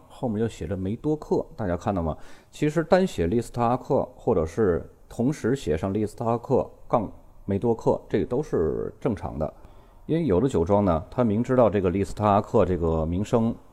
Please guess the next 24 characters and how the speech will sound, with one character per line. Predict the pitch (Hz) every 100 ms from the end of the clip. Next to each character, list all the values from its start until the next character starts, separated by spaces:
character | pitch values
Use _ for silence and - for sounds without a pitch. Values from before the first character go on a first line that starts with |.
| -
没 | 101
有 | 95
那 | 92
么 | 80
大， | 107 - - - -
所 | - 98
以 |
它 | 95 87
后 | - 104
面 | 80 -
必 | 98
须 | - 104
要 | 95 80 76 - -
备 | 113
注 | 92 101 82
一 | 82
个 | 85 -
是 | - 98 78
梅 | 82
多 | 101
克 | 110 -
地 | -
区 | 71 -
的。 | 69